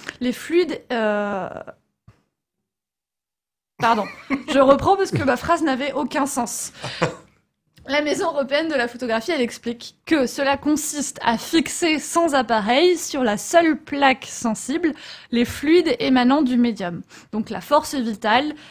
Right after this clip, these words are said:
l'âme, mais aussi les pensées, les émotions ou les rêves. C'est possible de faire remonter ce type d'expérience au début des années mille huit cent soixante, mais c'est surtout au tournant du siècle que la photographie fluidique se développe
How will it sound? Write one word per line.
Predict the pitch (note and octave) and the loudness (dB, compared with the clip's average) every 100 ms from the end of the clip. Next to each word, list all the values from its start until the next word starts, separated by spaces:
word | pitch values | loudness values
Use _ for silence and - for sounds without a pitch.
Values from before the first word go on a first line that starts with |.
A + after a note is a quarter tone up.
| - A3 | -14 -6
l'âme, | G#3 G#3 E4 B3+ | 0 2 2 2
mais | A#3 | 4
aussi | A#3 A3+ - D4 | 2 0 -6 -2
les | B3+ A#3+ | 0 0
pensées, | A#3+ B3 - D4 | 0 -2 -2 -2
les | D4+ A3 A#3 | -2 0 0
émotions | A3+ A#3 - F4 | 0 -2 -4 0
ou | C4+ | 0
les | A3 | 0
rêves. | G3+ F3 - - _ - - - - | -6 -10 -12 -18 _ -20 -20 -20 -8
C'est | C#4+ | -4
possible | B3 D4 F4 F#4+ E4 A3 | -4 -2 2 2 2 0
de | A#3 B3+ B3 | 0 2 0
faire | - - C#4 G3 | -4 -2 -2 -2
remonter | G3+ D4+ E4 D#4+ D#4+ | -2 2 4 2 0
ce | - B3 | -4 -6
type | - E4+ C4 | -6 -12 -8
d'expérience | C4+ A#3 - C#4+ D4 D4 A#3 | -8 -8 -4 0 0 0 -2
au | A#3 | -4
début | G3 D4+ B3+ D#4 | -2 -2 0 -2
des | B3 A3 | 0 -2
années | A3+ B3+ | 2 2
mille | A#3+ G#3+ | 2 0
huit | G#3+ | -4
cent | D#4 | -4
soixante, | D4+ - A#3 - E3+ A#3+ - - - - - | -4 -4 -6 -6 -8 -8 -10 -16 -14 -8 -2
mais | C4 | -2
c'est | E4+ | -2
surtout | D4+ D4+ E4+ F4 | -4 -4 0 2
au | - C4 | 2 -4
tournant | - F4+ E4+ F4 F4 E4 | -2 -2 0 2 2 2
du | B3 B3+ | -2 -4
siècle | - - B3 B3 A#3+ - | -6 -4 -6 -6 -8 -8
que | - | -4
la | B3+ A3+ | -2 -2
photographie | A3+ G#3+ A3 D#4+ | -6 -6 -6 -6
fluidique | D#4+ - C4+ B3 G#3+ C#4 | -8 -10 -6 -4 -4 -8
se | - A#3 | -10 -8
développe | G3+ F#3 G#3 C4 | -8 -4 -6 -6